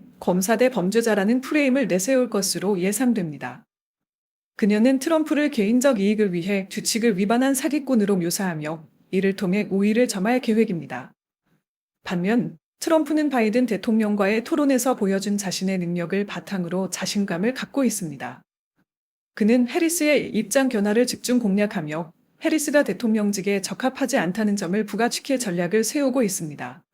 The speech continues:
토론의 주제로는 경제, 국경 정책, 여성의 권리 등이 포함될 예정입니다.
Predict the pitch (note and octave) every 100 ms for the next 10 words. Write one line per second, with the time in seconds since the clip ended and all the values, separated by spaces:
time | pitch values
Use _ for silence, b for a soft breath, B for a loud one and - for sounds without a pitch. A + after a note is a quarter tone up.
0 | _ _ _ _ _ _ _ - E4 D#4
1 | D4+ D4+ G#3 A3+ F#3+ G#3 C4 D#3+ F#3+ F#3
2 | F#3 C#3 B2+ _ _ - - - C4 B3
3 | A3 E3+ - C#3 - _ _ - F3+ F#3+
4 | A3 B3 A#3 F#3+ G#3 F3+ A3+ A3 D4+ C#4+
5 | C4+ C#4 F#3+ G3 B3+ A#3 F3+ C#3+ B2 A#2+